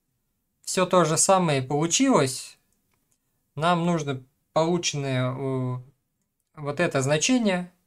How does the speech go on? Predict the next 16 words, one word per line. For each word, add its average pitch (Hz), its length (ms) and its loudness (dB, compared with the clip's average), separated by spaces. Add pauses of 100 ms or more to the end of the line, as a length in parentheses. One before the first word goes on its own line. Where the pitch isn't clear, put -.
(1400)
то 147 100 -6
есть 131 200 -4
единицу 180 760 0
разделить 156 960 -2
на 156 360 0
вот 139 320 -8
это 143 260 -2
значение, 139 480 -2
да, 127 180 -6
то 135 120 -8
есть 127 200 -6
единица 165 480 -2
на, 143 300 2
делить 143 380 -4
на 135 240 0
восемь, 127 580 -4